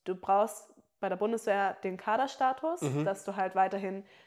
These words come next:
Speaker 1: weil wir ja bei der Bundeswehr in der Sportfördergruppe auch immer nur von Jahr zu Jahr verlängert werden. Also wir müssen jedes Jahr unsere Leistung bringen, sozusagen, dass der Verband uns,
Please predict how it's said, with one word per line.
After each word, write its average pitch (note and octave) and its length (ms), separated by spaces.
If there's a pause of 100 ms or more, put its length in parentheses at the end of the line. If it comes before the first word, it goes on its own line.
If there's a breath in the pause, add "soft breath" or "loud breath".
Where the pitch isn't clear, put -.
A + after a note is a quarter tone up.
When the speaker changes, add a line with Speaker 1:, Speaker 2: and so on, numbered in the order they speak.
Speaker 1:
weil F#3+ 140
wir F#3+ 60
ja F#3 80
bei F#3+ 100
der F#3 120
Bundeswehr G#3 760
in F#3+ 60
der F#3+ 100
Sportfördergruppe G3 720
auch - 140
immer G3 140
nur F#3+ 100
von G3 200
Jahr F#3 300
zu G3 160
Jahr F3 240
verlängert F3 480
werden. D#3 400
Also F3+ 220
wir F3+ 100
müssen F3+ 400
jedes A3+ 420
Jahr G3 160
unsere F#3 200
Leistung C#4 480
bringen, D4 380 (440 soft breath)
sozusagen, G#3+ 920
dass - 560 (680)
der F#3+ 120
Verband A#3 760 (100)
uns, G3 580